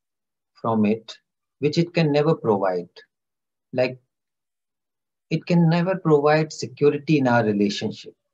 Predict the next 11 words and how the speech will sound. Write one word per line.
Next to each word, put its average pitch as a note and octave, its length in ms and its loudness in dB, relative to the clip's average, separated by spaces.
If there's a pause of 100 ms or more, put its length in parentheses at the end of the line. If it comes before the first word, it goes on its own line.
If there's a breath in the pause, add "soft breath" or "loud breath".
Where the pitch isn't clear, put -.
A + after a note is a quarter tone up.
(2500)
We D3+ 120 0
think E3 340 2
that D#3 220 -2
thought D3 260 0
can D3+ 200 -2
solve D3 340 -2
all C#3+ 260 0
problems B2 580 -2
of A2 160 -8
our G#2 200 -6
life. F2+ 300 -14